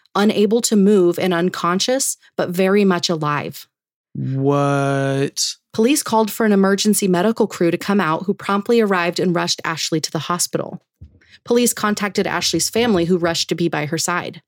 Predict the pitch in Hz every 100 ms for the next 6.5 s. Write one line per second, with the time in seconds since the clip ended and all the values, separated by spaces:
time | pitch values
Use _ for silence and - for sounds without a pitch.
0 | _ _ _ - - - 254 - 240 240
1 | - 233 240 202 196 214 240 233 202 208
2 | 190 - 190 190 165 170 175 165 180 185
3 | 196 - 196 190 185 190 - 180 175 170
4 | 170 165 185 175 170 185 185 185 175 156
5 | - 165 160 160 170 156 175 175 143 -
6 | - - - -